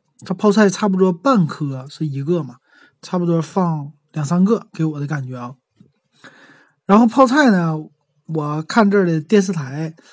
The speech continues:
它卖泡菜啊，就电视购物也挺有意思，差不多十五块钱一斤，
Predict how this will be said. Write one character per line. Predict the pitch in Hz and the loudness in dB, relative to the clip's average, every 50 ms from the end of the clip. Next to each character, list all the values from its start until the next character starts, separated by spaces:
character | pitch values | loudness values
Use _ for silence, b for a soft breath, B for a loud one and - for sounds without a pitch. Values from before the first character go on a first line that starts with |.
| b b - | b b -12
它 | - - 170 | -6 -2 0
卖 | 180 196 190 | 2 2 2
泡 | 180 - 175 175 | 0 0 -2 -2
菜 | 160 175 190 180 156 143 | 0 0 0 -2 -2 -4
啊， | 135 127 120 - | -8 -12 -16 -12
就 | - - 160 156 | -8 -6 -6 -4
电 | 147 - 196 185 | 0 2 2 2
视 | 175 196 | 2 0
购 | 175 180 180 175 | 0 0 2 2
物 | 185 202 190 151 | 2 2 0 0
也 | 139 | -2
挺 | - - 165 | -2 -2 -2
有 | 156 143 | -2 -2
意 | 139 139 135 | -4 -8 -10
思， | 127 123 - _ _ - | -12 -16 -20 _ _ -8
差 | - 208 208 | -4 -2 0
不 | 190 | 0
多 | 185 190 | 0 0
十 | 185 - - 214 220 | 0 -2 -2 -2 -2
五 | 185 | 0
块 | 156 175 | 0 0
钱 | 170 165 165 170 | 0 0 0 0
一 | 175 | -2
斤， | 151 139 135 120 | -4 -6 -8 -12